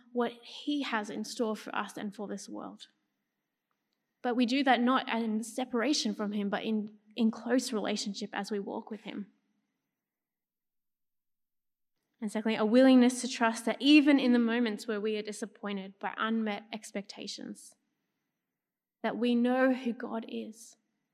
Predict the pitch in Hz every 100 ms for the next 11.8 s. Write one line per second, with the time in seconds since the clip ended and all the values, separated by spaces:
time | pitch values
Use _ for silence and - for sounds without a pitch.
0 | _ _ _ _ _ _ _ _ - 233
1 | 247 254 254 262 277 254 233 233 233 262
2 | 262 254 262 - 247 254 185 - 262 254
3 | - 269 277 262 240 262 262 254 220 240
4 | 240 233 - 220 220 - 214 240 - -
5 | _ _ _ _ _ _ _ _ _ _
6 | 262 247 262 269 262 226 233 254 262 254
7 | 226 233 233 214 - 269 330 214 202 -
8 | - - 233 254 302 233 - - 269 277
9 | - 202 202 - _ _ _ _ _ _
10 | _ _ _ - 220 262 254 240 247 311
11 | 208 208 202 196 185 196 - -